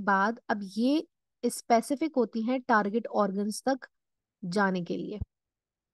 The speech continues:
और जो भी टारगेट ऑर्गन होगा एक्स वाई जेड, जैसे ये सिक्रीशन ए है, let's suppose,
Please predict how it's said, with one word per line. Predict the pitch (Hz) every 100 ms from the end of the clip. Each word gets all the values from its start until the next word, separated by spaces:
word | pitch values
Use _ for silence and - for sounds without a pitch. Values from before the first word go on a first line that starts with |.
| _ _ _ _ _ _ _ _ _ _ _ -
और | 214 226
जो | 196 240
भी | 254 330
टारगेट | 269 220 226 214
ऑर्गन | 190 196 202
होगा | 190 196 -
एक्स | 220 -
वाई | 214 196
जेड, | 196 226 - - _ _
जैसे | 208 220
ये | 220 196 240
सिक्रीशन | 247 214 220 214 240 240 -
ए | 208 220
है, | 202 180
let's | 190 180 180
suppose, | 190 226 269